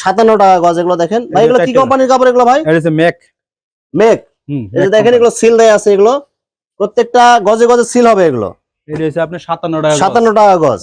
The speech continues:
Speaker 2: এর মধ্যে এই যে, এই রেডেরও বাটিক আছে, এই রেডেরও বাটিক ডিজাইন আছে।
Speaker 1: এই যে ম্যাক কোম্পানির এগুলো হচ্ছে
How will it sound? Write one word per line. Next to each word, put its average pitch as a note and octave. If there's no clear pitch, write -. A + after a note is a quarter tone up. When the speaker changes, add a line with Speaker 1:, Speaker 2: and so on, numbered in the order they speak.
Speaker 2:
এর E3
মধ্যে F#3
এই F#3
যে, G3
এই A#3
রেডেরও A3
বাটিক F#3+
আছে, D3+
এই E3
রেডেরও F#3+
বাটিক E3
ডিজাইন D#3+
আছে। D3
Speaker 1:
এই A3
যে G3+
ম্যাক G#3
কোম্পানির A#3+
এগুলো A#3
হচ্ছে A3+